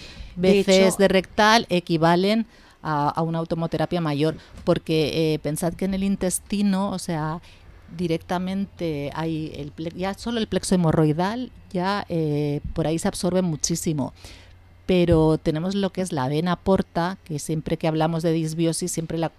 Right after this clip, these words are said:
Speaker 2: comentamos, que hay una conexión directa del intestino con el hígado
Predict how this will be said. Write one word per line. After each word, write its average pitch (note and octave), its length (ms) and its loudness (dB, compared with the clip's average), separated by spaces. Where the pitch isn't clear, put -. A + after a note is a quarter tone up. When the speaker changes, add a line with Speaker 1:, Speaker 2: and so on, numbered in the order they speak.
Speaker 2:
comentamos, D#3+ 580 -4
que E3 80 -8
hay D3+ 80 -6
una E3 120 -6
conexión E3 460 -8
directa E3 460 -6
del D#3+ 200 -6
intestino D#3 540 -8
con F3 200 -6
el D#3+ 100 -6
hígado E3+ 480 -4